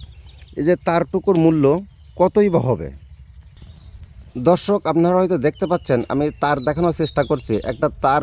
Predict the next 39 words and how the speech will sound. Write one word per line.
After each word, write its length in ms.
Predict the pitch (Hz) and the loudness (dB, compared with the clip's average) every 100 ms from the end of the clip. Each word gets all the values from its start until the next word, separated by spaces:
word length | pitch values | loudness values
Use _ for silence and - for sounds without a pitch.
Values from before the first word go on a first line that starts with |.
| 127 | -2
বেশি 180 | 131 165 | -4 0
লম্বা 260 | 143 131 120 127 | 0 2 2 0
না, 80 | 147 - - - - - 123 | -2 -8 -18 -16 -16 -4 -4
এক 60 | - | -2
থেকে 140 | 165 156 117 | 0 0 4
দেড় 160 | 135 120 | 2 4
গজ 140 | 117 - | 2 0
তার। 180 | 101 107 - - - - - | -2 -2 -4 -16 -20 -12 0
এই 60 | 143 - - | 0 0 -2
তার 220 | 143 160 - | 0 0 0
ওরা 160 | 135 151 - - | 0 0 0 -6
কেটে 240 | - 170 180 160 | -2 2 4 6
নিয়ে 140 | 147 127 | 4 4
যেয়ে 160 | 147 196 - - - 113 | 2 2 -6 -16 -14 -2
বিক্রি 300 | 147 - 139 117 | -2 2 2 4
করে 140 | 120 110 | 4 2
থাকে, 220 | 113 78 73 - - - - - - - - - - - - | -2 -4 -10 -16 -20 -20 -20 -20 -20 -20 -18 -18 -18 -18 -4
এই 60 | 131 - | -4 0
তার 160 | 156 170 - | 0 0 -2
কেটে 220 | 147 156 151 | 0 4 4
নিয়ে 140 | 151 139 | 4 4
যেয়ে 140 | 180 156 | 2 2
বিক্রি 240 | 139 151 131 | -2 0 2
করে 120 | 139 113 | 0 0
থাকে। 180 | 151 190 196 - - - - | 0 0 -2 -10 -16 -16 0
কিন্তু 300 | 175 214 160 123 - - - - - | 2 2 0 -2 -4 -18 -18 -8 0
আমি 140 | 160 208 190 | 2 4 2
একটা 200 | - 170 147 120 123 127 | 2 2 4 2 0 0
যোগ 120 | 156 139 | 0 0
বিয়োগ 160 | 165 - | 0 0
করে 140 | 160 143 | -2 0
দেখেছি, 340 | 175 185 - 131 127 | 0 -2 0 0 2
এই 60 | 143 147 | 0 2
তারটা 200 | 143 156 | 2 2
ওরা 100 | 165 143 | 2 2
বিক্রি 220 | 147 170 151 | -2 -4 0
করে 120 | 156 | 2
হয়তো 160 | 165 165 - | 2 -2 -2
পাঁচ 120 | 165 | -4